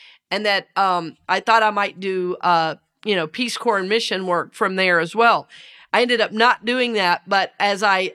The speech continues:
looked at those choices, I realized what led to,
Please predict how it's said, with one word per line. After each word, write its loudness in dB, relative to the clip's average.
looked 0
at -2
those -2
choices, -2
I 2
realized 0
what 0
led -2
to, -4